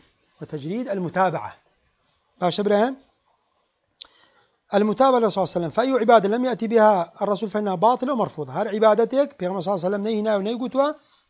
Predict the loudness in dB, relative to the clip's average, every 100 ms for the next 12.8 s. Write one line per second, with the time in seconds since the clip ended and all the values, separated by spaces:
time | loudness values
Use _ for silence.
0 | 2 2 2 -2 -2 -4 -4 -4 -2 -2
1 | -2 -4 -4 -2 0 0 4 8 6 4
2 | -18 _ _ _ _ -10 -6 0 4 4
3 | 0 _ _ -6 -4 -2 -2 -2 -2 -2
4 | -4 -4 -4 -4 -4 -4 -2 -2 -4 -8
5 | _ _ _ _ _ _ -6 -6 -4 -2
6 | -2 -4 -8 -8 -8 -10 -8 -8 -8 -10
7 | -8 -8 -8 -10 -10 -10 -12 -10 -12 -12
8 | -16 -16 -14 -16 -14 -16 -18 -20 -20 -20
9 | _ _ _ _ _ _ _ _ _ -10
10 | -8 -8 -8 -8 -8 -12 -20 -20 _ -18
11 | -16 -12 -12 -10 -8 -10 -12 -14 -18 _
12 | _ _ _ _ _ _ -16